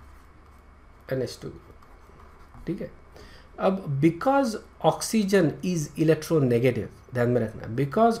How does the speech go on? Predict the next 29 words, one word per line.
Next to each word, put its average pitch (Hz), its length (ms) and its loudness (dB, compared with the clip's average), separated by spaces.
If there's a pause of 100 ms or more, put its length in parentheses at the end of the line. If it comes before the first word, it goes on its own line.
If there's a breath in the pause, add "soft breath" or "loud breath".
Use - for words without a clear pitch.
(100)
oxygen 170 560 0
is 143 180 -2
electronegative, 135 760 -2 (960 loud breath)
तो 185 120 2
ये 185 240 4 (100)
via 160 240 8 (240)
inductive 165 720 6 (680)
electrons 160 500 0
withdraw 120 380 -2 (100)
करेगा। - 340 -10
Same 226 380 6
thing 214 160 4
with 226 200 0
nitrogen, 120 480 -6 (720)
है 139 80 0
ना? 220 140 2 (1500)
Inductively 208 800 4 (300)
ये 170 120 4
क्या 220 180 2
कर 185 160 0
रहा 127 120 -4
है, 104 120 -12
मतलब 156 380 2
this 175 180 0
is 170 160 -2
basically 165 560 2 (120)
it 180 120 -2
is - 140 -10
showing 139 400 4